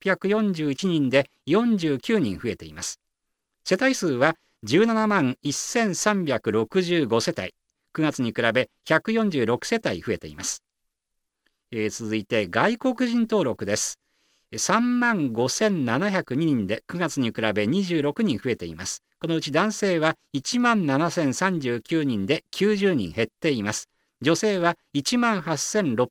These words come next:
百六十三人で、百十六人増えています。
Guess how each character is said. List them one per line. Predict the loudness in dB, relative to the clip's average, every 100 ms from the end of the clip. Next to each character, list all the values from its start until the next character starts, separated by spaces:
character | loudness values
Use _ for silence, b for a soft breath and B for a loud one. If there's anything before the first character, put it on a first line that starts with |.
| _
百 | -4 0 0
六 | 2 0
十 | 0 0
三 | 0 0
人 | -2 -2
で、 | -2 -4 _ _
百 | -2 0 0
十 | 0 0
六 | 0 0
人 | -2 -4 0
増 | 0
え |
て | 0
い | -10 -12
ま | -8
す。 | -8